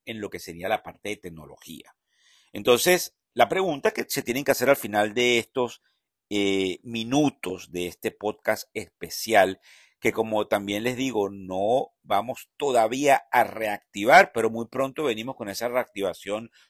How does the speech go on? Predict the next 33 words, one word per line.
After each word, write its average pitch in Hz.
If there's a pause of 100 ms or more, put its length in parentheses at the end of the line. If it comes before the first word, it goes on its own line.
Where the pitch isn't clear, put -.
(100)
totalmente 107
consistente 101
de 98
manera 90
diaria 92 (260)
para 90
poder 92
analizar 107
el 117
panorama 92
macro, 104
para 85
poder 87
explicarles 95
y 98
para 87
poder 85
llevarlos 101
de 110
la 107
mano 95 (240)
ante 92
unos, 104 (200)
eh, 87
eventos 101
turbulentos 95 (260)
que 101
se 92
nos 80
pueden 87
presentar. 76
Sin 208
embargo, 123